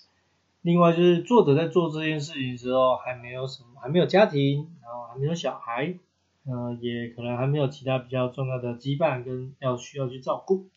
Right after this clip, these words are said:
但其实就跟前一集分享的内容，就是说，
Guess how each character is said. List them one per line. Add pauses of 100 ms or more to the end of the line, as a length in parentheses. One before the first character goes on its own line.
(760)
但
其
实
就
跟
前
一
集
分
享
的
内
容，
就
是
说，